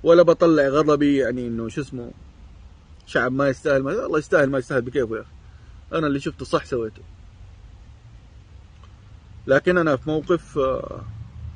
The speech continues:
والله العظيم لو أنا أشوف أي معارض بهذه الحالة، والله العظيم لو هذا ما أسيبه. لكن خلاص، معارضين غسلنا يدنا منهم. إذا في ناس، آه، مقتدرين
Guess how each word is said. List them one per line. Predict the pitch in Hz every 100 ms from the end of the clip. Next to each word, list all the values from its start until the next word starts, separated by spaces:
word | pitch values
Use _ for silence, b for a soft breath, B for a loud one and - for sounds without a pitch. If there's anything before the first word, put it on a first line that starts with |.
| - - - - - - - - - 123
والله | 139 165
العظيم | 135 143 139
لو | 127 131
أنا | 175 165
أشوف | - 151
أي | 147 214 202
معارض | 165 151 160 139
بهذه | 139 139
الحالة، | 127 - 139 123
والله | 120 135 156 147
العظيم | 143 127 143 147 139
لو | 135
هذا | 160 165
ما | 165
أسيبه. | - 127 -
لكن | 214 226 262
خلاص، | 240 190 147 - b b b -
معارضين | 160 180 196 180 160 147 117 - - - -
غسلنا | 147 - 151 147
يدنا | 131 123
منهم. | 131 139 147 151 - B B - - - - -
إذا | 190 135 - - -
في | - 151
ناس، | 151 147 - - - - - - - - - - - - - - -
آه، | 110 110 - - - -
مقتدرين | 139 - 143 131 147 131